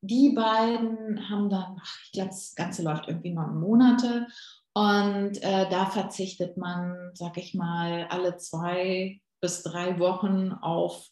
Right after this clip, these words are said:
ähm, ein neues oder anderes Lebensmittel. So, das Ganze startet, dass man, ähm, auf, ja, normalen Zucker verzichtet, aber auch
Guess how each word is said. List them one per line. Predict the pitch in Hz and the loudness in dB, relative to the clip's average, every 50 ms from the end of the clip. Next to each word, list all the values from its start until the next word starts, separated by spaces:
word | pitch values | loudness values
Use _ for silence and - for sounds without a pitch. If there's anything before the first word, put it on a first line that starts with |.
| - | -4
ähm, | - 175 175 175 170 170 175 170 - - - | -2 0 0 0 0 -2 -4 -6 -8 -6 -4
ein | 180 175 175 175 170 | -2 0 0 2 2
neues | 165 170 170 175 175 180 185 185 - - - - _ _ | 2 4 4 4 4 2 2 0 -4 -10 -14 -18 _ _
oder | - 180 180 185 170 156 - - | -4 -2 -2 0 -2 -2 -2 -2
anderes | 170 185 180 180 170 185 190 185 - | -2 -2 -2 0 0 0 0 -2 -2
Lebensmittel. | 165 160 170 170 180 175 165 - 165 156 143 - - - - - - - | 0 2 4 4 4 2 -2 -2 -4 -4 -4 -4 -6 -10 -10 -12 -10 -8
So, | - - - | -8 -6 -6
das | - - - | -8 -10 -10
Ganze | - - - - - - | -12 -14 -14 -12 -10 -8
startet, | - - - 180 190 185 185 185 - 202 190 196 - - - - - - - - - - - | -8 -4 -4 -2 -2 -2 -2 -2 -2 -4 -4 -4 -6 -14 -18 -18 -18 -18 -18 -20 -20 -18 -14
dass | 175 170 - - | -14 -10 -6 -4
man, | 190 185 180 180 180 180 180 175 | -4 -4 -4 -4 -6 -6 -6 -6
ähm, | - - - 165 165 165 165 165 170 170 - - - - - | -4 -4 -2 -2 0 0 0 -2 -2 -4 -6 -8 -10 -6 -4
auf, | 277 302 302 - - - - - - - - - - _ _ - | -2 0 0 -2 -4 -10 -16 -20 -20 -20 -20 -20 -20 _ _ -8
ja, | 196 202 175 170 160 156 - - - | -6 -4 -4 -4 -6 -8 -10 -8 -4
normalen | 202 202 202 202 196 190 190 185 185 190 190 190 | -2 0 0 0 2 0 0 0 0 0 -2 0
Zucker | - - 277 269 - 220 208 - | 0 0 0 2 2 0 -2 -2
verzichtet, | - 196 190 - - - 220 208 208 202 208 - - - 185 185 185 185 185 185 - - | -2 -4 -6 -6 -6 -2 -2 -2 0 -2 -4 -10 -10 -8 -6 -4 -4 -6 -6 -8 -10 -8
aber | 175 170 175 175 170 170 165 165 | -6 -4 -4 -4 -4 -4 -6 -6
auch | 156 156 165 160 160 156 - | -8 -6 -6 -6 -8 -10 -14